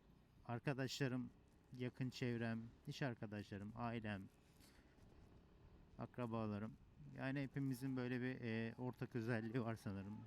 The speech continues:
Devir cidden zor bir devir. Güçlü kalmak lazım.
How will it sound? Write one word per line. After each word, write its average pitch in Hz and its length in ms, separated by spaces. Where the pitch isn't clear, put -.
Devir 123 300
cidden 131 440
zor 131 300
bir 107 100
devir. 101 220
Güçlü 139 260
kalmak 139 460
lazım. 120 500